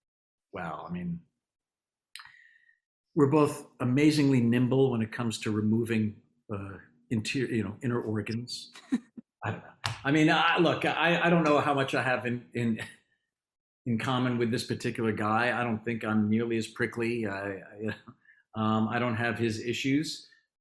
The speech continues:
But look, I mean, uh, the, the actor's description is to, you know, assume certain behaviors that are alien to you. I mean, I, I, uh, I mean, clearly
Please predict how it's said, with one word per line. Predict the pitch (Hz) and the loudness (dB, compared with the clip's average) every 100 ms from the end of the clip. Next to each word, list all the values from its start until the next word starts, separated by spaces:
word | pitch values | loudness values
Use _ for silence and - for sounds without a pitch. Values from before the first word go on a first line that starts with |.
| _ - | _ 0
But | 165 165 - _ | 0 -2 -12 _
look, | 185 254 269 | -4 -4 -2
I | 113 | -2
mean, | 120 127 | 0 0
uh, | 127 127 98 - _ _ - - _ _ 135 - - _ - | 0 -2 -4 -12 _ _ -20 -20 _ _ -20 -20 -20 _ -8
the, | 131 | -4
the | 135 139 | 0 2
actor's | 151 160 135 | 2 2 0
description | 139 - 156 147 190 180 | 0 2 2 2 2 4
is | 165 - | 4 2
to, | - 160 160 160 156 160 - _ _ _ - _ | 4 8 8 8 4 -2 -12 _ _ _ -20 _
you | 143 | -8
know, | 110 123 - | -8 -8 -8
assume | 120 - 143 139 143 147 147 - - _ - | -4 0 4 6 6 4 0 -10 -20 _ -10
certain | - 151 156 | 0 0 2
behaviors | 143 123 139 151 165 156 | 2 4 4 4 2 2
that | 151 | 2
are | 156 | 2
alien | 151 170 254 170 110 | 4 2 4 2 0
to | - | 0
you. | 101 87 107 | -2 -2 -2
I | |
mean, | 127 127 | -2 0
I, | 135 | 0
I, | 127 135 135 | 0 0 0
uh, | 135 _ _ _ _ - - - 104 101 101 - - - - | -2 _ _ _ _ -12 -10 -8 -8 -10 -10 -10 -10 -10 -4
I | |
mean, | 147 143 | -2 0
clearly | - 165 165 165 156 156 | 2 4 6 6 4 2